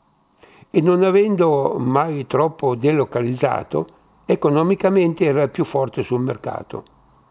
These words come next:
L'azienda riuscì a superare così la crisi economica degli anni settanta,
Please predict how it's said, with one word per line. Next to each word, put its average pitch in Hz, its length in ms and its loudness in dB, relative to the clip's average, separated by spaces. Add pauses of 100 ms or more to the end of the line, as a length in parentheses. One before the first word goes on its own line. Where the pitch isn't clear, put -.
(680)
L'azienda 190 680 2
riuscì 170 420 0
a 151 100 0
superare 139 520 0
così 131 340 -2
la 131 140 -2
crisi 127 340 -2
economica 127 720 -2
degli 123 320 -4
anni 123 360 -2
settanta, 120 760 -6